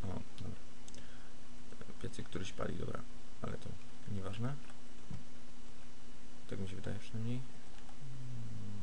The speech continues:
Może zmienimy go. Dobrze. E, piecyk, na to dajemy, em, cegłę.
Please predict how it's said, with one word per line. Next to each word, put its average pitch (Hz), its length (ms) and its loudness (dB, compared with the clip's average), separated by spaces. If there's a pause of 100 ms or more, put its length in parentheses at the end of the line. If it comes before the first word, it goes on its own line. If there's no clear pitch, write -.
(440)
Może 95 140 0
zmienimy 95 380 0
go. - 60 0 (4000)
Dobrze. 95 300 2 (1120)
E, 92 200 2
piecyk, - 340 0
na 139 140 2
to 131 120 2
dajemy, 95 440 2 (800)
em, 87 680 0 (1800)
cegłę. 107 400 2